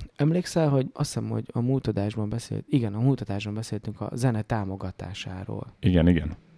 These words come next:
Speaker 1: Na, akkor üldözni kell a jó zenét, vagy üldözni kell az egyházakat, és akkor nagyra nőnek, vagy akkor az... Különben e-, erről is vannak, ö,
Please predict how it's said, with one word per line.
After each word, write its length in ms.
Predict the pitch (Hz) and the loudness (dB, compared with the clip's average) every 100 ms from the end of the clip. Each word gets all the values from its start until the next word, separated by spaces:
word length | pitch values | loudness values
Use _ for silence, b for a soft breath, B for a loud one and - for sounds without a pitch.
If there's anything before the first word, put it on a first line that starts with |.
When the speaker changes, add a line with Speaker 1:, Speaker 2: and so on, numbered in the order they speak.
| - - - | -20 -16 -2
Speaker 1:
Na, 260 | 127 98 - - - - | 0 0 -6 -20 -20 -6
akkor 260 | 117 - 110 | -6 2 2
üldözni 460 | 107 117 120 135 | 4 0 0 -2
kell 280 | 127 123 113 | -2 -2 0
a 40 | 104 | 0
jó 220 | 98 104 | -2 -4
zenét, 420 | 127 127 113 104 | -2 -2 -4 -4
vagy 140 | 101 | -4
üldözni 420 | 104 107 110 113 113 | -2 -2 -2 -4 -4
kell 180 | 117 | -4
az 140 | 107 107 | -4 -4
egyházakat, 580 | 101 110 113 120 113 110 | -4 -4 -4 -4 -6 -8
és 120 | - | -8
akkor 160 | - | -8
nagyra 300 | 101 98 107 120 | -6 -6 -6 -4
nőnek, 420 | 123 104 104 - | -4 -4 -6 -4
vagy 180 | 107 104 | -2 -2
akkor 320 | - - 113 B B B | -2 -2 -2 B B B
az... 220 | 120 - B B - - | -4 -4 B B -8 4
Különben 440 | 175 180 170 175 - | 6 6 4 0 -2
e-, 160 | 185 | -6
erről 380 | 160 214 262 220 | -2 4 6 6
is 140 | 113 120 | 2 0
vannak, 400 | 110 110 110 107 | -4 -4 -4 -6
ö, 180 | 107 | -8